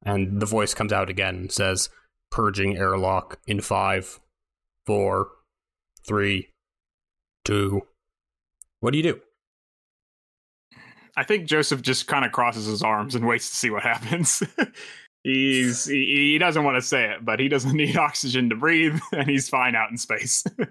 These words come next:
Speaker 2: <laughs>
Speaker 1: Uh, the distorted voice kind of cracks up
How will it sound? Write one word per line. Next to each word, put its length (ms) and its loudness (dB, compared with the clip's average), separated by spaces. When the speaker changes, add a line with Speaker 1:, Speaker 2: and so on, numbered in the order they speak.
Speaker 2:
<laughs> 220 -4
Speaker 1:
Uh, 360 0
the 460 2
distorted 460 2
voice 460 0
kind 340 0
of 280 -2
cracks 360 0
up 260 0